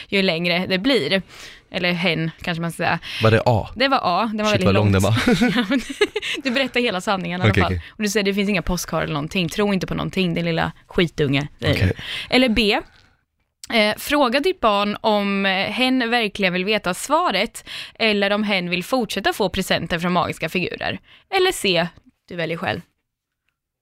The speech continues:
Speaker 2: Jag hade tagit B.
Speaker 1: Alltså?
Speaker 2: Jag tror det.
Speaker 1: Om du vill fortsätta tro på det?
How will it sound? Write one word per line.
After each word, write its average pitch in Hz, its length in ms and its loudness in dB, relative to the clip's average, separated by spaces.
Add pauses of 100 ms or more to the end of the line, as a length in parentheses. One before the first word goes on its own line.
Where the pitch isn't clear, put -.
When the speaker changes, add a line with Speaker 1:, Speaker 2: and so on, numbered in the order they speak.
(880)
Speaker 2:
Jag 190 120 4
hade 127 120 6
tagit 104 200 4
B. 85 320 2 (420)
Speaker 1:
Alltså? 247 340 2 (300)
Speaker 2:
Jag 156 100 -2
tror 107 220 4
det. 92 240 2
Speaker 1:
Om 233 120 2
du 233 100 2
vill 226 100 0
fortsätta 233 360 0
tro 240 220 -2
på 220 120 -4
det? 220 160 0